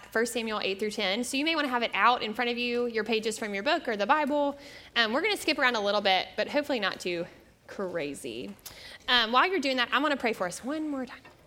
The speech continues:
Dear Lord, thank you for this day. Thank you for First Samuel. Thank you for, um, giving us your word and helping us to learn from it,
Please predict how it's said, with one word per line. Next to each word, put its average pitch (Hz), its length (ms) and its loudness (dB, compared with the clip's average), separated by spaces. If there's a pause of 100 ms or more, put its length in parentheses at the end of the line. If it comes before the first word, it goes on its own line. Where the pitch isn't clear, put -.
(800)
Dear 269 120 2
Lord, 247 220 0
thank 254 200 0
you 262 220 -2
for 220 540 -2
this 208 200 -4
day. 190 300 -2
Thank 247 220 -2
you 269 120 -2
for 214 380 -2
First 214 300 -2
Samuel. 262 440 -4 (200)
Thank 233 220 -2
you 240 120 -2
for, 208 600 -2
um, 185 240 -8 (360)
giving 277 260 2
us - 160 -4
your 220 120 -4
word 196 340 -2 (380)
and 214 120 -2
helping 214 300 -2
us 202 180 -6
to 196 80 -4
learn 185 220 -4
from 165 240 -8
it, 165 120 -10